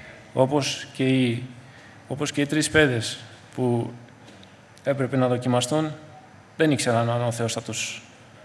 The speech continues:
θα επιτρέψει, τι θα επιτρέψει στη ζωή τους, δεν είχαν κάποιο, δεν τους είχε μιλήσει ο Θεός, δεν ήξεραν κάτι. Όμως θα δούμε ότι η καρδιά τους ήταν τελεία. Αυτό σημαίνει ότι όταν βάζουμε την καρδιά μας εκεί που πρέπει και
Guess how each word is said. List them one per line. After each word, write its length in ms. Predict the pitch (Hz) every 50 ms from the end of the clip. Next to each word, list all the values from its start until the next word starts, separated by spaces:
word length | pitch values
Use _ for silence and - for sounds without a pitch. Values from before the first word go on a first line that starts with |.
| - - -
θα 140 | - - 131
επιτρέψει, 720 | 123 113 123 131 131 135 120 - - 120 120 117 113 107 -
τι 100 | - 135
θα 120 | - 131
επιτρέψει 400 | 120 117 120 110 - 131 123 -
στη 100 | - -
ζωή 220 | 113 110 123 127 135
τους, 200 | 131 - 147 139
δεν 160 | 151 147 135
είχαν 240 | 123 113 120 113 110
κάποιο, 540 | - 113 107 107 - 113 113 110 107 110 - -
δεν 120 | 131 139 135
τους 160 | 127 127 -
είχε 180 | 113 - 110
μιλήσει 360 | 107 104 107 113 117 117 - -
ο 40 |
Θεός, 240 | 120 - 120 120 120
δεν 120 | - 135 135
ήξεραν 280 | 131 - - - 107 104
κάτι. 320 | - 113 113 - - - - - - - - - - - - - - - -
Όμως 300 | 160 156 160 160 147 -
θα 100 | 147 143
δούμε 200 | 143 156 156 151
ότι 100 | 143 143
η 40 | 135
καρδιά 300 | 127 120 117 131 143 139
τους 140 | 139 -
ήταν 300 | - 135 131 135 131 131
τελεία. 360 | 127 123 120 120 127 117 104 107 - - - - - - - - - - - - - - - -
Αυτό 200 | - - - 151
σημαίνει 380 | 143 - 143 135 135 139 147 143
ότι 480 | 135 127 131 135 131 123 123 120 120 120 - - - - - - - -
όταν 440 | - 160 - 156 147 147 143 147 139 -
βάζουμε 320 | 143 135 151 147 151 147 139
την 140 | 135 143 135
καρδιά 340 | 127 117 117 117 131 135
μας 200 | 139 131 123 -
εκεί 200 | 123 117 - 139
που 120 | 131 123 117
πρέπει 460 | - - 113 120 123 120 147 151 170 160 - - - - - - - - - - - - - - - - - - - - -
και 480 | - 131 127 123 120 117 110 76 -